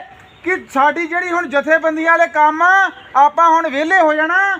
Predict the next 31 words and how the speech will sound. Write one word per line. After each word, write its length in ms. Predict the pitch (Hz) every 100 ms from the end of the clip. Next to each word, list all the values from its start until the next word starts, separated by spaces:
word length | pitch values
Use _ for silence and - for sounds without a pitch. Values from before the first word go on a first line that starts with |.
| - -
ਆਪਾਂ 320 | 277 311 339
ਹੁਣ 140 | 339 339
ਆਪਣੇ 320 | 339 330 339
ਜਿਹੜਾ 220 | 330 349
ਨਿੱਜੀ 360 | 339 277 220 311
ਕੰਮ 260 | 320 311 320
ਕਰਿਆ 280 | 294 302 311
ਕਰਾਂਗੇ 580 | 311 330 339 370 370 - - -
ਤਾਂ 200 | 294 311 311
ਕਿ 140 | 330
ਆਪਣੇ 280 | 320 320 320
ਜਿਹੜਾ 200 | 320 330
ਘਰ 240 | 320 302
ਚਲਾਇਆ 300 | 269 277 294
ਕਰਾਂਗੇ, 360 | 294 302 320 349
ਸਾਨੂੰ 280 | 294 294 302
ਜਥੇਬੰਦੀ 500 | 277 277 277 285 277
ਦੀ 80 | 277
ਲੋੜ 260 | 262 254
ਨਹੀਂ 160 | 247 254
ਪੈਣੀ, 320 | 247 214 180 - - - -
ਕਿਉਂਕਿ 340 | 320 349 381
ਸਰਕਾਰ 500 | 277 330 320 330 359
ਇਨਕਲਾਬੀਆਂ 680 | 349 359 359 359 349 359 370
ਦੀ 120 | 370
ਆ 140 | 359
ਗਈ। 260 | 349 370 359 - - _ _ - - 262
ਇਨਕਲਾਬ 560 | 302 359 349 359 349
ਤੋਂ 120 | 370 339
ਸ਼ੁਰੂ 260 | 330 381
ਹੁੰਦਾ, 400 | 359 359 359 349